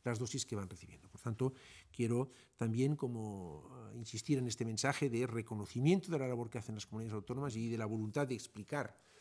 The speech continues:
eh, cuántas vacunas hemos recibido y cuántas vacunas se han administrado y de dar el máximo detalle posible, pero, mm, con, no con la pretensión de establecer ningún tipo de ranking, sino con la pretensión justamente de poner de manifiesto el, el esfuerzo que está haciendo todo el Sistema Nacional de Salud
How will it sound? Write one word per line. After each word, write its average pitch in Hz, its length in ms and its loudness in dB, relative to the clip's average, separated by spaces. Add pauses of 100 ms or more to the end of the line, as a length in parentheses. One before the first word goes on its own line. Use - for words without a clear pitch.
(280)
eh, 101 520 -6 (240)
cuántas 139 400 4
vacunas 117 400 -4
hemos 110 180 -4
recibido 143 300 -2
y 113 60 0
cuántas 147 400 2
vacunas 117 360 -4
se - 80 -8
han 113 80 -6
administrado 104 460 -2
y 165 60 0
de 131 40 -2
dar 117 100 -4
el 107 100 -6
máximo 110 300 -6
detalle 98 300 -6
posible, 143 480 2 (340)
pero, 131 380 4 (280)
mm, 104 240 -4
con, 104 380 -4
no 147 140 4
con 139 160 2
la 113 100 2
pretensión 98 720 -4 (440)
de 104 240 0
establecer 107 440 -2
ningún 104 240 -4
tipo 131 200 -4
de 143 60 2
ranking, 143 280 0
sino 120 240 -2
con 151 160 4
la 120 100 4
pretensión 127 520 0
justamente 117 580 -2 (320)
de 113 200 2
poner 117 260 -2
de 113 80 0
manifiesto 110 560 -2
el, 95 380 -6
el 101 200 -4
esfuerzo 139 340 -2
que 120 100 -6
está 110 120 -4
haciendo 113 320 -2
todo 156 160 2
el 127 80 0
Sistema 101 340 -4
Nacional 101 360 -4
de 95 80 -6
Salud 107 280 -4